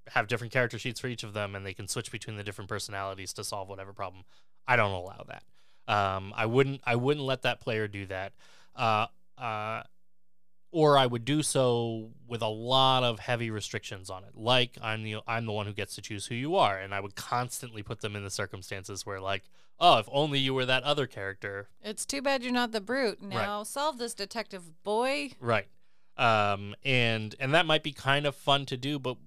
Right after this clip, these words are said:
Speaker 1: frankly puts a lot of your effort as a game master to have to sort of dictate this piece.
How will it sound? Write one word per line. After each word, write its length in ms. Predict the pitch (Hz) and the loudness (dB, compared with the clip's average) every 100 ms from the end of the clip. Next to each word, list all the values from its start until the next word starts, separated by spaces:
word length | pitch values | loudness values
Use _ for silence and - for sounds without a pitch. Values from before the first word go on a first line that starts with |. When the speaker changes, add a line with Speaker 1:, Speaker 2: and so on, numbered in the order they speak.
| - | -10
Speaker 1:
frankly 480 | - 160 170 147 131 | -2 -2 -2 -6 -6
puts 300 | - 170 175 | -4 -4 -2
a 60 | 127 | -4
lot 340 | 113 120 156 | -4 0 0
of 60 | 156 | -2
your 440 | 110 123 135 147 - | -4 -4 -2 -4 -4
effort 300 | 156 - 117 | -6 -4 -6
as 140 | 110 | -4
a 60 | 113 | -4
game 280 | 131 160 156 | -4 -6 -4
master 320 | 107 - 107 | -6 -6 -8
to 80 | 107 | -6
have 220 | 123 - | -6 -8
to 80 | 110 | -8
sort 200 | - 107 | -8 -8
of 140 | 101 | -8
dictate 460 | 160 - - 104 - | -8 -8 -8 -10 -10
this 180 | - | -14
piece. 420 | - - - - | -14 -14 -12 -12